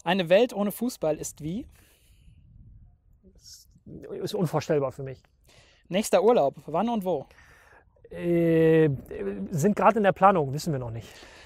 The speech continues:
Speaker 1: Ich nehm dir ein Eis mit. Welche drei Sorten willst du haben?
Speaker 2: Schokolade,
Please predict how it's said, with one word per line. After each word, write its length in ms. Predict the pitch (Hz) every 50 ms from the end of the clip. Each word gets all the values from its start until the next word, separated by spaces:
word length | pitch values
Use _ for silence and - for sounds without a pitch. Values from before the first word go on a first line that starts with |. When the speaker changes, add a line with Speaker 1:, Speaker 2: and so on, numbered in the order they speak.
| - -
Speaker 1:
Ich 140 | - - -
nehm 180 | 180 202 254 277
dir 120 | 240 185
ein 100 | 165 170
Eis 280 | - 170 220 262 - -
mit. 260 | 151 131 127 - - -
Welche 300 | - 165 208 226 - 233
drei 220 | 196 202 190 196 190
Sorten 240 | 180 185 196 190
willst 220 | 180 180 180 - -
du 60 | 170
haben? 280 | 160 143 131 127 123 127
Speaker 2:
Schokolade, 1800 | - - - - - - 165 170 - - - - - - 156 156 151 151 151 151 160 160 180 202 233 220 202 233 233 233 240 247 247 240 226 -